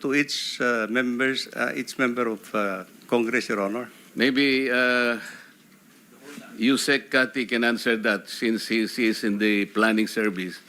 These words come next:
Speaker 2: Pangkaraniwan, sa experience mo, Yusek Kati, yung allocable, para hindi nagalawin nga yung inyong mga, uh, provisional estimates doon.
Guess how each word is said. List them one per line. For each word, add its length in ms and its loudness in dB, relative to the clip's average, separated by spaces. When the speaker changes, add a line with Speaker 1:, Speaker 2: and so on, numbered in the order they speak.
Speaker 2:
Pangkaraniwan, 800 4
sa 240 0
experience 580 -2
mo, 300 -2
Yusek 400 -4
Kati, 420 0
yung 140 0
allocable, 880 2
para 180 4
hindi 220 2
nagalawin 560 2
nga 160 4
yung 160 -2
inyong 260 -2
mga, 220 -4
uh, 360 2
provisional 800 2
estimates 560 -2
doon. 500 -4